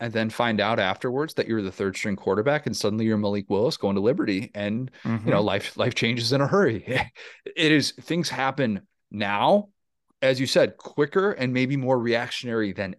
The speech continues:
Speaker 1: ever.
Speaker 2: Mm-hmm.
Speaker 1: And it would be really hard if, if we did eventually get scrimmages against other teams in the spring, it would be really hard not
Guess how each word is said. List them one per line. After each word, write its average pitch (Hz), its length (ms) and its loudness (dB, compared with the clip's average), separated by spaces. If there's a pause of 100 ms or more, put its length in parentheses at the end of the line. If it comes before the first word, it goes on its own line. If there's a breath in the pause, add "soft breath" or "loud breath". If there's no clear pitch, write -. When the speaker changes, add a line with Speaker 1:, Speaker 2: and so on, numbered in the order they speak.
Speaker 1:
ever. 117 460 2 (220 loud breath)
Speaker 2:
Mm-hmm. 113 240 0
Speaker 1:
And 135 120 4
it 139 40 6
would 151 160 4
be 156 100 0
really 139 440 -2
hard 143 520 2
if, 127 240 -2 (220)
if 139 240 0
we 147 160 4
did 139 260 6
eventually 117 440 -2
get 101 420 0 (420 soft breath)
scrimmages 135 580 2
against 131 320 0
other 123 220 0
teams 120 680 -4
in 117 100 0
the 131 80 0
spring, 98 480 0 (800 soft breath)
it 139 80 2
would 131 140 4
be 139 100 2
really 143 360 4
hard 143 300 0
not 123 300 -6